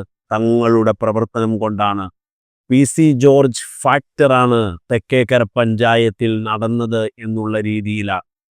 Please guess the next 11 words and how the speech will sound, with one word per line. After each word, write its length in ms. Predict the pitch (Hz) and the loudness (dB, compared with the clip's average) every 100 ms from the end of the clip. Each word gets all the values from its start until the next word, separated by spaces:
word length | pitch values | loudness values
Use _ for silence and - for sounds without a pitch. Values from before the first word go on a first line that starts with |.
| _ _ _ _ _ 113 | _ _ _ _ _ -2
ഒരു 160 | 135 131 | 0 0
കാര്യം 440 | - 139 139 135 131 | 0 0 2 2 2
ഉറപ്പിച്ചു 520 | 123 120 - 120 123 | 2 0 0 -2 -2
പറയാം, 420 | 107 110 101 92 90 _ _ _ _ _ _ | -2 0 -2 -4 -8 _ _ _ _ _ _
ഈരാറ്റുപേട്ട 880 | 117 135 151 151 - 151 135 131 - 139 131 131 _ | 0 4 4 2 0 -2 2 0 0 0 0 -2 _
മുനിസിപ്പാലിറ്റിയിൽ 1080 | 123 127 123 - 120 131 120 117 - 110 104 87 _ _ _ _ _ _ - | -2 0 0 -2 -4 0 0 0 -2 -2 -2 -4 _ _ _ _ _ _ -2
പി 100 | 123 | 0
സി 220 | 123 - 135 | 0 2 0
ജോർജിൻ്റെ 580 | 120 127 120 113 117 117 | 4 2 2 2 2 2
വാർഡിൽ 520 | 113 113 117 117 120 113 | 0 2 2 2 2 0
പോലും 400 | - 110 101 | 0 0 0